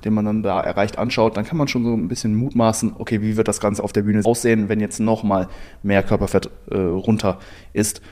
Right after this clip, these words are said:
Und dann kann man diese Erfahrungswerte nutzen, um dann erneut, äh, in den Aufbau zu gehen und dann noch mal wirklich sehr fokussiert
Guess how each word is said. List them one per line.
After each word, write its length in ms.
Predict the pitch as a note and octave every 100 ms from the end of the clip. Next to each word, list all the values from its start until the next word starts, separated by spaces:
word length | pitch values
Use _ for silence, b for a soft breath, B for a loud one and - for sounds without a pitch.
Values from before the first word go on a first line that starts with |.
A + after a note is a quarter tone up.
| B
Und 200 | - F#2
dann 300 | G#2 A#2+ D3
kann 160 | - A2+
man 100 | G#2
diese 240 | A#2 B2
Erfahrungswerte 640 | G2 - A2 A#2+ - G#2+ G#2
nutzen, 300 | A#2+ - B2+
um 180 | G#2+ G#2+
dann 340 | G2+ G2+ G2+
erneut, 500 | - G2+ G2 D3 D3 - - -
äh, 140 | B2
in 220 | G#2+ A2+ C3
den 80 |
Aufbau 320 | A2 B2 - B2+
zu 160 | A#2+
gehen 160 | A#2+ A#2+
und 160 | G2+
dann 140 | F#2+ B2+
noch 160 | A#2+
mal 180 | B2 A2 G#2+ B B
wirklich 260 | A#2 A2 G2+
sehr 300 | A2 A#2 A#2+
fokussiert 600 | - B2 A#2 - B2 A#2